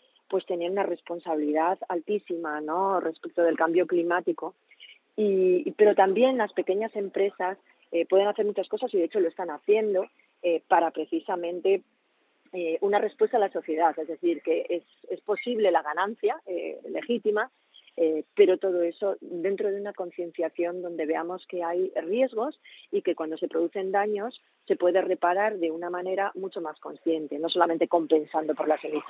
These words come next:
las emisiones. Los procesos de justicia restaurativa parten de la idea, son confidenciales y parten de la idea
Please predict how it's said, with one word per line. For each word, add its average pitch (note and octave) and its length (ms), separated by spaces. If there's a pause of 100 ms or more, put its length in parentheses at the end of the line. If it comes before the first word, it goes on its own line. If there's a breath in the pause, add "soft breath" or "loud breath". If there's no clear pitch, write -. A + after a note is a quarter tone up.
(140)
las E3+ 200
emisiones. D#3+ 560 (320)
Los - 80
procesos F#3 380
de A3+ 80
justicia A3+ 360
restaurativa A3 540
parten G#3+ 440 (440 loud breath)
de E3+ 120
la E3 80
idea, F#3+ 240
son F3+ 200
confidenciales F#3+ 800 (340 soft breath)
y G3 120
parten A3+ 460
de G#3+ 100
la G#3 120
idea G#3+ 320